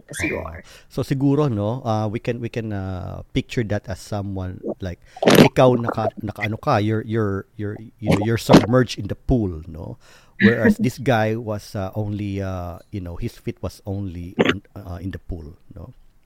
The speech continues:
Speaker 1: But that's my version, of course. I can't speak for him,
Speaker 2: Of
Speaker 1: you know,
Speaker 2: course, of course, of
Speaker 1: his
Speaker 2: course.
Speaker 1: feelings
Speaker 2: But let's, let's,
Speaker 1: condition.
Speaker 2: let's honor what, let's honor your version.
Speaker 1: Uh-huh.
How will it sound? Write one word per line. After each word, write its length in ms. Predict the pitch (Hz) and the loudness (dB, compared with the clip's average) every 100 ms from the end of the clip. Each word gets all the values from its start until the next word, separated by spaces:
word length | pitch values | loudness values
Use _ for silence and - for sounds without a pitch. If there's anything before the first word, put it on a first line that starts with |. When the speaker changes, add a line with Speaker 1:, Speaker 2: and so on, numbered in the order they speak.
| - - - - - 196 | -16 -14 -14 -18 -16 -8
Speaker 1:
But 140 | 220 | 2
that's 220 | 294 302 | 2 6
my 160 | 247 196 | 6 8
version, 500 | 165 202 202 156 151 | 6 6 6 2 -2
of 140 | - | -4
course. 260 | - 156 156 | 0 2 0
I 60 | 151 | -2
can't 240 | 165 156 | -4 -4
speak 240 | - 180 - | -4 -4 -2
for 160 | 156 | -4
him, 340 | 156 151 160 160 | -2 -6 -8 -2
Speaker 2:
Of 160 | 247 - | -2 0
Speaker 1:
you 220 | 277 254 | 2 4
know, 160 | 156 160 | 4 0
Speaker 2:
course, 80 | 156 - | -2 -12
of 120 | - | -10
course, 240 | - - | -4 0
of 80 | 151 | 0
Speaker 1:
his 100 | 165 | -2
Speaker 2:
course. 300 | - 156 - - | -2 -2 -2 -2
Speaker 1:
feelings 200 | - 180 | 2 4
Speaker 2:
But 120 | 190 | 4
let's, 180 | 226 - | 2 2
let's, 140 | 208 165 | 2 2
Speaker 1:
condition. 240 | 175 165 | 0 -2
Speaker 2:
let's 180 | 170 - | -4 0
honor 340 | 147 180 143 113 | 2 4 2 2
what, 180 | 117 - _ _ | -2 -8 _ _
let's 160 | 127 - 127 | -8 -4 0
honor 200 | 135 135 | 0 0
your 200 | 123 104 | -2 -2
version. 480 | 143 254 - 73 - - - _ - - 190 | -2 -4 -6 -10 -14 -20 -20 _ -20 -10 -2
Speaker 1:
Uh-huh. 400 | 180 175 170 | 0 0 -2